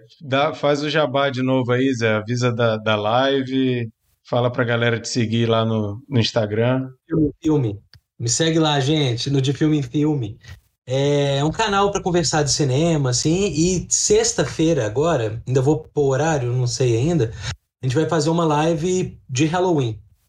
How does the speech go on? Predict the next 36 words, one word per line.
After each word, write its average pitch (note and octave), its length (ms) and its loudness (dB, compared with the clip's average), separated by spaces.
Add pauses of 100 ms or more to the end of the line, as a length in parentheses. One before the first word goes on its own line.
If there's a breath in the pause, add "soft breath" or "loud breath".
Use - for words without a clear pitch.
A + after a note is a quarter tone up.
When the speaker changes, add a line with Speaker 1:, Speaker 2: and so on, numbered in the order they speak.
(180)
Speaker 2:
né? C#3 180 0
O C#3+ 60 2
pessoal D#3 280 0
votou, F#3 480 0
é, C#3 280 -2 (240)
é, B2+ 260 0
ficou D3 240 0
melhor C#3+ 300 2
dia C3 200 0
sexta C3 400 0
mesmo. F#2+ 360 0 (500 loud breath)
A B2+ 60 -4
gente B2+ 80 -2
vai C#3 80 2
fazer C3+ 180 0
uma D#3 160 2
live C3 320 2
de A#2+ 60 -4
Halloween C3 600 0 (520 loud breath)
e C3+ 880 0
convido D#3+ 320 0
todo F#3+ 220 0
mundo F3+ 280 2 (160)
a C3 100 -2
aparecer C3 520 0
por B2 140 0
lá. C3+ 160 2
Eu D#3+ 80 2
vou D#3 80 -2
falar D#3+ 180 2
de E3 80 0
um E3+ 80 0
tanto D#3+ 320 0
de - 20 -4
filme, A#2+ 360 0
assim, A#2 380 0